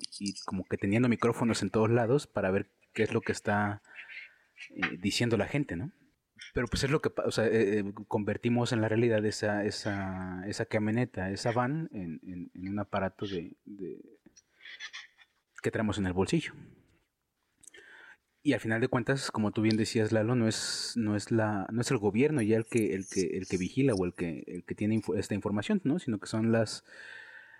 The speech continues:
em, las instituciones privadas, la, la,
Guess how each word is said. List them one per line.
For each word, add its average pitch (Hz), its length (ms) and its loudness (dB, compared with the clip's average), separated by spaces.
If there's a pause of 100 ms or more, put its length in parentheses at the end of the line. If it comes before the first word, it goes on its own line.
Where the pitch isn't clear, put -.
(200)
em, 87 920 -8 (420)
las 107 280 -2
instituciones 110 500 -2
privadas, 113 720 0
la, 135 180 -8 (160)
la, - 220 -10